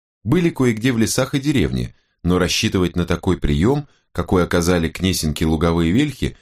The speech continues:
больше не приходилось. Хуже того, всем было отлично известно, что здешний народ промышляет как умеет и отнюдь не чурается разбоя.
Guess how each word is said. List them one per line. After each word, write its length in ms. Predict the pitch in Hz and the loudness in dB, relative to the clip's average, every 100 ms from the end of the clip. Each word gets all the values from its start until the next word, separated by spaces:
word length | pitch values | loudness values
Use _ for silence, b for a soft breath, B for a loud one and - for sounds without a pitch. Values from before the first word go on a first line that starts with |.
| b | b
больше 320 | - 147 - 127 | -2 -2 0 0
не 80 | |
приходилось. 800 | 120 110 - 101 139 58 - - _ _ _ _ _ - | 0 -2 -2 -2 -2 -4 -6 -10 _ _ _ _ _ -4
Хуже 280 | 196 151 107 | -2 0 2
того, 360 | 82 69 60 b b b | 2 0 -4 b b b
всем 260 | - 180 | 0 2
было 200 | 160 147 | 4 2
отлично 500 | 143 - 175 180 156 | 0 -2 -4 -2 0
известно, 580 | 147 131 120 - 65 60 - _ - | 0 2 2 2 -4 -10 -12 _ -2
что 100 | 95 | -2
здешний 420 | 82 107 98 90 | 2 2 2 0
народ 340 | 87 101 143 - | 0 0 0 0
промышляет 600 | 87 80 - 104 117 - | 0 0 0 0 0 0
как 200 | 87 80 | -2 0
умеет 340 | 104 147 139 - | 2 2 0 0
и 120 | 98 | -2
отнюдь 340 | 87 139 147 | 0 0 0
не 100 | 123 | 0
чурается 520 | - 190 92 95 - | 0 2 2 2 0
разбоя. 500 | 87 78 65 64 50 | 0 -2 -2 -6 -6